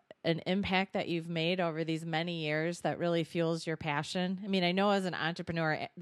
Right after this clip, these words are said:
there's always gonna be bumps in the road. And so it's so helpful to think back to, like, why am I doing what I'm doing? And, you know, what are some of the, the impacts that I've helped to create?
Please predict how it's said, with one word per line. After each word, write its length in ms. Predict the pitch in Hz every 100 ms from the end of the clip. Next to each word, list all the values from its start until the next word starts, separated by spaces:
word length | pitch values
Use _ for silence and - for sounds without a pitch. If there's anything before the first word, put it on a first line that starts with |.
| -
there's 220 | - 170 165
always 240 | 165 165
gonna 140 | -
be 100 | 165
bumps 320 | 156 156 156 -
in 80 |
the 80 | 156
road. 320 | 147 143 165
And 80 | 175
so 120 | 208
it's 120 | 170 -
so 140 | 320
helpful 360 | 240 151 - 180
to 100 | 147
think 260 | 185 170
back 240 | 143 143 -
to, 100 | -
like, 160 | 156 147
why 280 | 151 170 175
am 120 | 180
I 80 | 160
doing 300 | 160 156 156
what 100 | 143
I'm 140 | 143
doing? 500 | 143 165 165 160 156
And, 520 | - 139 139 135 135 - _ _ _ -
you 80 |
know, 240 | 160 139 143
what 160 | 190 180
are 80 |
some 260 | 175 - 160
of 80 | 151
the, 260 | 143 135 - _ _ _
the 160 | - 170 -
impacts 440 | 175 151 139 -
that 100 | 156
I've 140 | 135
helped 240 | 147 139 -
to 100 | 151
create? 440 | - 156 160 -